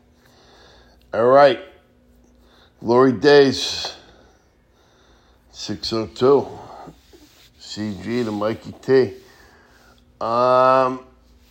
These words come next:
today, be kind to yourself. <clears throat>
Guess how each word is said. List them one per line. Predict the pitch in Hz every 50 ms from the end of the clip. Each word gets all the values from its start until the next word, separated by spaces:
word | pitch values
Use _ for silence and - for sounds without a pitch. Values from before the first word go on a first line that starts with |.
| _ _ - -
today, | - - 147 143 135 139 139 135 131 117 107 95 87 - - - - _ _ _ _ _ _ _ _ _ _ _ _ _ _ _ _ _ _ _ _ _ _ _ _ _ _ _ _ _ _ _ _ - - _ _ _ _ _ _ _ _ _ _ - - - - - - - - _ _
be | - 151 147
kind | - - - 170 170 165 165 160 151
to | 147
yourself. | 139 131 117 - - - - 156 143 131 117 - - - - - - - - - _ _ _ _
<clears throat> | _ _ _ _